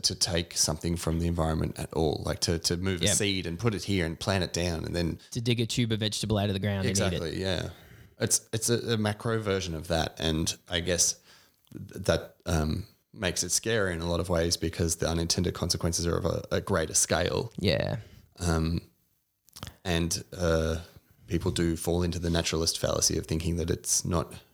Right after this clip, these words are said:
Speaker 1: uh, it's not a na-, no, sorry, they don't fall into. I think, I think people can have legitimate concern that, um,
Speaker 2: Yeah, there's
Speaker 1: within your own frameworks,
Speaker 2: there's, there's
Speaker 1: if,
Speaker 2: not
Speaker 1: if
Speaker 2: nothing
Speaker 1: there are
Speaker 2: to it.
Speaker 1: values.
Speaker 2: Like, if I think of a one, of one of the, one of the kind of takes that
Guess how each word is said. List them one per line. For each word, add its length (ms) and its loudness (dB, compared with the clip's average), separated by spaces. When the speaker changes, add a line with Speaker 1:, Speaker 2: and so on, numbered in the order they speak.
Speaker 1:
uh, 140 4
it's 220 -2
not 140 2
a 60 2
na-, 100 0
no, 200 0
sorry, 200 2
they 120 2
don't 180 -2
fall 240 2
into. 320 0
I 60 2
think, 220 0
I 60 4
think 280 -2
people 220 0
can 120 -2
have 220 2
legitimate 460 0
concern 400 0
that, 180 -2
um, 280 -4
Speaker 2:
Yeah, 440 0
there's 260 -4
Speaker 1:
within 300 0
your 120 4
own 80 0
frameworks, 540 2
Speaker 2:
there's, 80 -
there's 160 2
Speaker 1:
if, 40 -4
Speaker 2:
not 80 -2
Speaker 1:
if 40 -4
Speaker 2:
nothing 280 0
Speaker 1:
there 180 0
are 20 2
Speaker 2:
to 60 0
it. 20 0
Speaker 1:
values. 460 -4
Speaker 2:
Like, 140 -2
if 140 0
I 80 4
think 200 -2
of 100 2
a 80 2
one, 440 0
of 180 0
one 140 2
of 80 0
the, 80 -6
one 180 0
of 100 -2
the 60 -2
kind 180 2
of 80 -2
takes 480 0
that 200 4